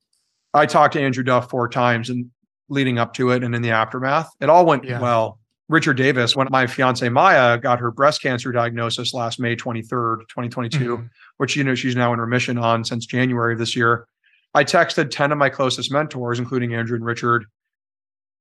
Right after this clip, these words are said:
Speaker 1: "Hey, Maya was diagnosed with cancer. Do you have five minutes to talk today?" I copy pasted it to ten of my closest mentors. Richard called me within five minutes and said, "Ross, I just stepped out of a board meeting. I have all the time in the world. Talk to me."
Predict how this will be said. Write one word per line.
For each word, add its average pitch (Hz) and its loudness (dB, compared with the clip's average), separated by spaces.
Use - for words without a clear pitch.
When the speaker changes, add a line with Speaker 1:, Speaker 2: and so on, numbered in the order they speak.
Speaker 1:
"Hey, 135 4
Maya 135 6
was 135 2
diagnosed 123 0
with - -18
cancer. 120 -2
Do - -8
you 123 0
have 117 2
five 117 -2
minutes 113 -6
to - -18
talk 107 -14
today?" 117 -14
I 131 -4
copy 139 4
pasted 131 -2
it 123 -2
to 123 -12
ten 127 -4
of 123 -4
my 120 -2
closest 117 -6
mentors. 120 -6
Richard 160 4
called 143 6
me 127 2
within 123 -2
five 120 -4
minutes 117 -4
and 127 -10
said, 123 -4
"Ross, 117 2
I 127 -2
just 120 0
stepped 127 -2
out 127 -2
of 120 -6
a 117 -8
board 117 -4
meeting. 135 0
I 127 0
have 123 2
all 127 -2
the 123 -2
time 120 -6
in 120 -4
the 117 -6
world. 110 -8
Talk 113 -6
to - -16
me." 107 -12